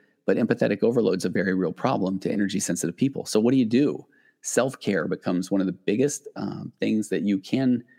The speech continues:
embrace. And this is where I so talk often about my emotional baseline theory, that when your baseline of emotions gets low, then you're gonna process everything around you from a lower emotional state. And I feel like this is all the more important when it comes to people that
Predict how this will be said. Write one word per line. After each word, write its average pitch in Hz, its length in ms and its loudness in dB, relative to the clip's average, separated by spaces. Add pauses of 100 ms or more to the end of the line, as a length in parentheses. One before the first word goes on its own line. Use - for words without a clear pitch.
(160)
embrace. 104 680 -2
And 92 280 -2
this 95 120 -2
is 101 140 -2
where 98 100 0
I 104 80 -6
so 110 680 -2
talk - 280 -2
often 107 300 -2
about 98 280 -4 (360)
my 95 120 -2
emotional 95 440 -2
baseline - 480 -2
theory, - 340 -6
that 87 100 0
when 104 140 2
your 117 140 0
baseline 107 440 -2
of 104 60 2
emotions 101 720 -2 (200)
gets - 260 -2
low, 107 520 0 (380)
then 95 140 4
you're 98 120 2
gonna 98 140 2
process 104 560 -2
everything 101 340 0
around 98 380 0
you 92 280 0 (160)
from 98 320 0
a 95 120 2
lower 98 540 0
emotional 98 460 -2
state. - 380 0
And 101 80 -2
I 98 40 -4
feel 101 160 2
like - 120 0
this - 180 0
is 95 240 -2
all 110 260 0
the 98 120 0
more 101 160 2
important 98 520 0
when 101 100 2
it - 120 -4
comes 98 220 -2
to - 80 -2
people 90 340 -2
that - 180 -2